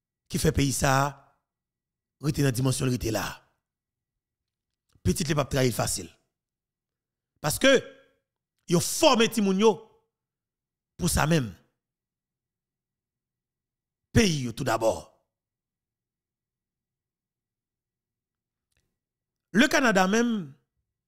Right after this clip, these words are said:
ça c'est un bagage extraordinaire. Ou mettre le Canadien à voyager partout à tra-, à travers le monde, m'pas bon menti, il pas bon côté qu'il a senti le plus bien que pays qui c'est Canada.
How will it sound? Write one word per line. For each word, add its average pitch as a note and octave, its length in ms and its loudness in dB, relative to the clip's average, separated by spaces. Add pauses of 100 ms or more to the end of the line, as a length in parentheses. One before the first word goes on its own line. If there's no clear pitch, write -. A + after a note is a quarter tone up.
(440)
ça - 160 -6
c'est G3+ 100 -6
un - 20 -2
bagage F#3 200 0
extraordinaire. E3+ 800 -4 (1200)
Ou C4+ 60 -8
mettre D#4+ 160 0
le C#4+ 80 0
Canadien G#3+ 720 -2 (1000)
à G3 80 0
voyager G3+ 380 2
partout G3+ 280 -4
à F3+ 40 -4
tra-, F3+ 240 -6
à F3 80 0
travers E3+ 220 2
le F#3 80 4
monde, F#3+ 300 0 (880)
m'pas G#3 180 0
bon F#3+ 160 2
menti, A#3 420 -2 (880)
il G3 120 -2
pas C4 100 0
bon A3 160 0
côté C4 300 -2
qu'il G#3+ 100 0
a G#3 60 -2
senti F#3 220 -4
le F3+ 80 -2
plus G3 180 -6
bien G3+ 280 -2 (1040)
que G#3+ 300 4 (260)
pays G#3+ 360 4
qui F3+ 120 0
c'est D3 100 0
Canada. C3 640 0